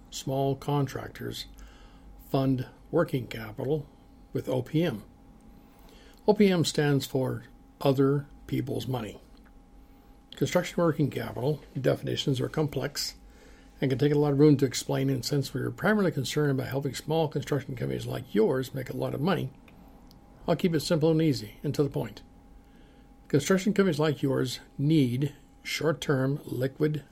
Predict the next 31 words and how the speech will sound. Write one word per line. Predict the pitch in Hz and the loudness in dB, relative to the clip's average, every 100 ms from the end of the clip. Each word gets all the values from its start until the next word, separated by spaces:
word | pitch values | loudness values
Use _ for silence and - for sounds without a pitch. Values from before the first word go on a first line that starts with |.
| - - | -18 -10
working | 131 143 135 | -6 -2 -2
capital, | 123 156 139 - - 143 - - - - - - | -2 -6 -6 -6 -8 -8 -12 -20 -20 -20 -18 -4
such | 139 131 | 0 2
as | 143 | 0
cash, | - 131 127 113 - | 0 -2 0 -2 -6
lines | 123 135 | -4 -2
of | 156 | 0
credit, | 139 131 139 - - - - | 0 0 -2 -8 -18 -18 -6
loans, | 131 131 135 151 - - - - | 0 2 2 0 -2 -12 -20 -14
owner | - 127 160 | -4 0 0
financing, | 151 160 147 147 - 143 151 | 0 -2 0 -2 -2 -2 -2
credit | 147 131 151 | -2 -2 0
cards, | 147 139 139 - - | 0 0 -2 -8 -12
supplier | - 131 135 135 | -10 -4 0 0
accounts, | 127 135 127 131 - - - - - - - - | -2 -6 -6 -8 -12 -20 -20 -20 -20 -20 -20 -12
and | 123 | -4
other | 139 | -4
forms | 143 180 165 | 2 2 4
of | 170 | 4
money | 143 139 131 | 4 4 0
to | 127 | -4
conduct | 131 120 135 139 - - - - | -6 -2 -2 -2 -8 -20 -20 -12
and | - 131 | -2 0
maintain | 135 135 123 175 170 | 2 -2 -2 -2 0
your | 135 | 0
daily | 117 131 131 | 0 0 2
operations. | 127 120 127 127 123 - - - - - - - - - - - - - - - - | 0 -2 -2 -2 -2 -6 -12 -14 -14 -20 -20 -20 -20 -20 -20 -20 -20 -20 -20 -20 -20
You | - | -4
see, | 185 175 | 0 0
small | - 214 | 4 2
construction, | 208 147 170 156 156 156 | 2 2 2 2 2 0